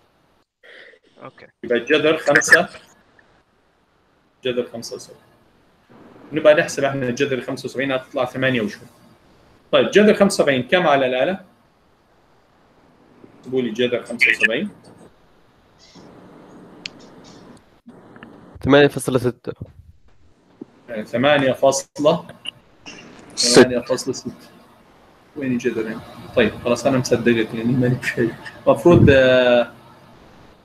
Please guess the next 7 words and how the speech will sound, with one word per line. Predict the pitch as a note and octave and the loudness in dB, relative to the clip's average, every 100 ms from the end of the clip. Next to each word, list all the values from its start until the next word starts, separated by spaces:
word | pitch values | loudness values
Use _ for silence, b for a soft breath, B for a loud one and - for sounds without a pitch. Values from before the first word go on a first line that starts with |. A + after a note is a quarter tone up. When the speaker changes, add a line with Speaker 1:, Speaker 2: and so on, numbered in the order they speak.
| _ D3 | _ 0
Speaker 2:
آه، | C3 | 0
second، | - D3 D#3 D#3 D#3+ - - - - - - - _ _ | 2 0 2 0 -2 -12 -20 -20 -20 -20 -20 -20 _ _
وهذا | A#2+ B2+ B2+ B2+ D3+ - - _ _ _ _ | 0 2 2 0 -4 -6 -20 _ _ _ _
ثمانية | C3 C3+ D3 | -2 0 2
فاصلة | C#3 C#3 - B2+ | 2 2 2 -4
ستة | C3 - | -6 -8
ستة. | B2 - | -8 -8